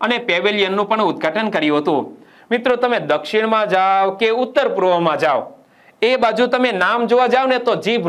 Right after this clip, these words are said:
લોચા વાળે. જેમ કે અહીં એક આવ્યું, સ્ટેડિયમનું નામ છે આઇઝોલના આર દેંગ થુઆમા ઇન્ડોર સ્ટેડિયમમાં આ ત્રણ દિવસીય ટુરિઝમ માર્ટનું આયોજન. બીજું એક નામ આવ્યું કે રાજ્યના વાણિજ્ય અને ઉદ્યોગ મંત્રી કોણ છે?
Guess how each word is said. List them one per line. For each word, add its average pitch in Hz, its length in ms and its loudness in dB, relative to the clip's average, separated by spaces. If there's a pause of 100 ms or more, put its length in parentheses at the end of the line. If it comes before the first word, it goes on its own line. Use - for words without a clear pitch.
લોચા 202 300 2
વાળે. 151 200 0 (580)
જેમ 240 320 -2
કે 185 100 0 (380)
અહીં 254 340 0
એક 247 100 -4
આવ્યું, 226 520 0
સ્ટેડિયમનું 226 540 0
નામ 185 180 0
છે 175 160 0 (460)
આઇઝોલના 196 640 0 (180)
આર 190 300 0
દેંગ 190 300 0 (120)
થુઆમા 196 460 0 (120)
ઇન્ડોર 208 280 0
સ્ટેડિયમમાં 180 720 -2 (320)
આ 185 220 0
ત્રણ 247 280 0
દિવસીય 196 440 0
ટુરિઝમ 175 520 0
માર્ટનું 160 460 0
આયોજન. 165 360 0 (540)
બીજું 240 320 0
એક 240 140 -2
નામ 240 140 0
આવ્યું 226 280 0 (260)
કે 262 100 2
રાજ્યના 196 640 0
વાણિજ્ય 208 400 0
અને 247 180 0
ઉદ્યોગ 202 460 0
મંત્રી 254 240 0
કોણ 240 200 0
છે? 185 180 -2